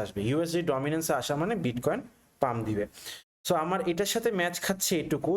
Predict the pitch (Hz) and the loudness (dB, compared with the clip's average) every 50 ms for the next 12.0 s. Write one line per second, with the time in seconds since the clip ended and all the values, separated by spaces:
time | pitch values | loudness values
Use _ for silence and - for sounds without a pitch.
0 | 202 139 139 131 113 131 131 131 123 - 147 165 208 254 262 254 - - - - | 2 2 0 0 0 0 -2 -2 0 0 0 0 0 -4 -6 -10 -12 -14 -20 -10
1 | - 156 156 151 139 175 196 185 196 226 262 285 269 - - - 143 135 135 135 | -4 -2 -2 0 2 0 0 2 2 0 0 0 -2 -2 0 2 2 2 2 0
2 | 135 135 165 180 190 180 165 156 147 143 147 131 143 131 135 - - - 165 165 | 0 0 0 0 2 2 2 2 2 0 0 0 0 -2 -2 -2 0 0 0 2
3 | 165 151 147 147 147 143 170 175 180 180 180 185 196 226 320 330 - - - 143 | 2 2 2 2 0 0 0 0 0 0 0 0 0 0 0 -4 -10 -8 -4 -4
4 | 131 - 143 147 131 151 147 156 151 151 147 151 147 - 147 147 147 139 127 135 | -2 0 0 0 0 0 0 0 0 0 0 0 0 0 0 -2 0 0 2 2
5 | 139 143 135 - 143 143 139 - - 135 127 - - - 143 135 135 139 131 127 | 0 0 2 0 0 0 0 -2 -2 -2 -2 -2 -2 0 0 0 2 0 0 0
6 | - 139 135 120 127 127 123 127 139 139 135 139 180 220 269 254 - - - - | 0 -2 0 2 2 0 2 0 0 0 0 2 0 0 0 0 -6 -14 -14 -12
7 | - - - - 135 143 151 147 147 165 214 220 - 156 156 160 160 160 160 - | -12 -10 -2 0 2 2 2 2 0 0 0 0 0 0 2 2 0 -2 -6 -8
8 | - - 135 135 - - 135 131 123 117 123 - - 127 131 131 131 131 120 135 | 0 0 0 0 2 0 0 0 0 0 -4 -2 -2 0 2 2 0 0 0 0
9 | 131 110 139 147 156 - - - 175 170 151 139 - 147 151 180 226 214 160 131 | 0 2 2 0 0 0 0 0 0 2 2 0 0 0 0 0 2 0 0 -2
10 | - 123 120 117 117 - - - 127 113 117 113 120 120 113 113 104 101 104 98 | 0 0 0 0 0 -4 -2 0 0 0 0 2 2 2 2 2 0 -2 -4 -6
11 | - - - - - - - 180 165 185 190 185 214 185 175 202 196 - - - | -6 -12 -12 -12 -8 0 2 2 4 2 2 0 -2 0 0 -2 -2 0 0 0